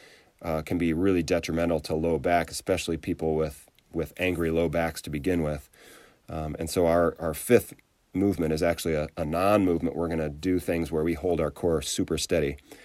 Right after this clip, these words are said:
Um, so think more like planks or, like, the top of a push-up position or a side plank or whatever it might be. So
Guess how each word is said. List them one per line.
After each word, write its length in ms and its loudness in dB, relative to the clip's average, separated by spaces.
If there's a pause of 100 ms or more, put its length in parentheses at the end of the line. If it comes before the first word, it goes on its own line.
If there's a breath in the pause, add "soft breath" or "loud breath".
(240 loud breath)
Um, 200 -4
so 120 -4
think 220 -4
more 160 2
like 220 0
planks 400 -2
or, 120 -2
like, 180 -4
the 60 -6
top 260 -2
of 80 -6
a 80 -2
push-up 380 -6
position 560 -6 (640 loud breath)
or 480 -2 (120)
a 100 -12
side 320 0
plank 360 -6
or 40 -4
whatever 240 -2
it 60 -8
might 180 -6
be. 200 -12 (160)
So 260 0